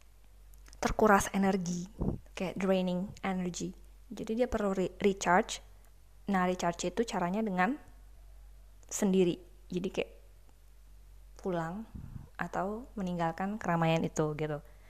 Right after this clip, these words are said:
Nah, ini sering disalahartiin ya, kayak, "Ini orang nggak asik banget sih," atau, eh,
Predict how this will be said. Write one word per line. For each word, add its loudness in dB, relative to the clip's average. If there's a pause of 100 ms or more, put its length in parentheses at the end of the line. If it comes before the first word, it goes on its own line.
(760)
Nah, -8
ini -2
sering 6
disalahartiin 0 (120)
ya, 0
kayak, -4 (320)
"Ini -4
orang 4
nggak 8
asik -4
banget -2
sih," -2
atau, -6 (160)
eh, -12